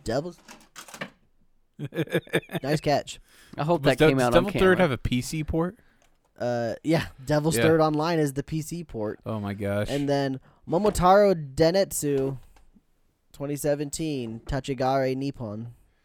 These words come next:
Speaker 2: Sounds
Speaker 1: For
Speaker 2: like
Speaker 1: the
Speaker 2: a bunch of
Speaker 1: Nintendo
Speaker 2: ga-
Speaker 1: three D S.
Speaker 2: sounds like a bunch of games I never heard of.
Speaker 1: That's literally it. That,
Speaker 2: Wow.
Speaker 1: that's it. Twenty sixteen was when that was released.
Speaker 2: W-, are they still functional? They still function as a company?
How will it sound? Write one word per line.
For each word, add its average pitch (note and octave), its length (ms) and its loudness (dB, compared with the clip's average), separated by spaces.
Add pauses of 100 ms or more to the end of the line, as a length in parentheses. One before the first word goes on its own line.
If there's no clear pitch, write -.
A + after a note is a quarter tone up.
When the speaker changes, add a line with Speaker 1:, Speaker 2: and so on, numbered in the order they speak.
(320)
Speaker 2:
Sounds A2+ 260 -6
Speaker 1:
For A#2+ 60 0
Speaker 2:
like A#2+ 40 -2
Speaker 1:
the B2 60 -2
Speaker 2:
a - 40 -4
bunch A#2+ 140 0
of E3 80 0
Speaker 1:
Nintendo E3+ 120 2
Speaker 2:
ga- D#3+ 60 2
Speaker 1:
three D#3 220 -4
D D3 140 0
S. - 480 -8
Speaker 2:
sounds A#2 240 -10
like A2+ 100 -2
a - 20 -12
bunch A2+ 240 -6
of A2+ 40 -10
games A2 160 -8
I G#2+ 60 -4
never G#2+ 340 -4
heard A2 200 -6
of. G#2+ 220 -10
Speaker 1:
That's - 280 -8
literally A#2+ 400 -6
it. - 180 -12
That, - 60 -20 (180)
Speaker 2:
Wow. G#2 280 0 (180)
Speaker 1:
that's - 280 -12
it. - 200 -6 (320)
Twenty D#3 260 -2
sixteen C#3+ 420 -4
was A#2 100 -6
when A2+ 100 -8
that G#2 180 -6
was G2+ 140 -8
released. F#2+ 600 -10 (640)
Speaker 2:
W-, A#2 320 -4 (200)
are A#2 140 -2
they A#2 100 -2
still A#2+ 480 0
functional? B2 600 -4
They G#2+ 120 -4
still A2+ 520 -4 (140)
function A2+ 460 -8
as G#2+ 100 -6
a A2+ 60 -14
company? A#2+ 460 -6